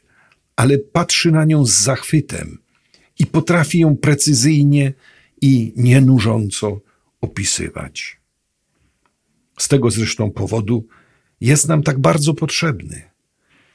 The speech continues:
jako ktoś, kto nauczy nas patrzeć, ktoś, z kim możemy przejść podobną drogę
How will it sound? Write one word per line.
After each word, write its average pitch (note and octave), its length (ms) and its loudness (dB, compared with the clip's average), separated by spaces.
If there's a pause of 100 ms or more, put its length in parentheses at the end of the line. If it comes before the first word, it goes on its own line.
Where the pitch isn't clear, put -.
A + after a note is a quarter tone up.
(140)
jako G#2+ 260 -6
ktoś, - 500 0 (360)
kto - 200 -2
nauczy C3+ 420 2
nas D#3+ 220 2
patrzeć, - 880 -6 (800)
ktoś, - 580 0 (240)
z - 120 -6
kim C3+ 160 4
możemy D3+ 420 2
przejść - 600 -2 (300)
podobną E3 520 2
drogę D3 540 0